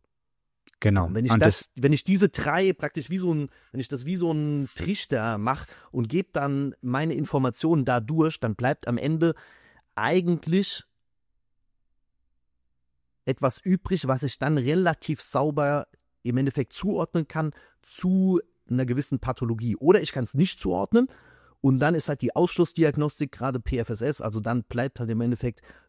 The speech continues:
Speaker 2: noch das patellofemorale Schmerzzentrum übrig. Wenn ich mir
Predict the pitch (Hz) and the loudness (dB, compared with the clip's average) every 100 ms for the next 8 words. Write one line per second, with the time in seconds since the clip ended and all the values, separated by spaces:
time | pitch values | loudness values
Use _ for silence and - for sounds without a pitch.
0 | - 123 - 120 - 117 - 131 123 120 | -2 -2 0 -6 -4 -4 -2 -4 -2 -2
1 | 117 110 113 - 120 - 113 113 156 185 | -2 -2 -4 -6 -8 -6 -6 -6 0 -2
2 | - 196 - - - _ 107 143 170 - | 0 -4 -4 -16 -20 _ 0 4 4 2
3 | 156 151 151 | 2 4 2